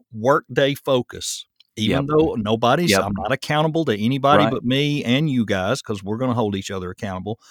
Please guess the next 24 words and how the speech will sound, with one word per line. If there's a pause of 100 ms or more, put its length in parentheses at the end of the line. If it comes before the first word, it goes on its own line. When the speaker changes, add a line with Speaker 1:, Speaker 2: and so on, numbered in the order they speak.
(420)
Speaker 1:
But
I
want
to
have (380)
some
sort
of
schedule,
because
if
you
don't,
exactly
what
you're
talking
about
just
now
can
happen. (400)
Speaker 2:
Yeah.
Speaker 1:
And,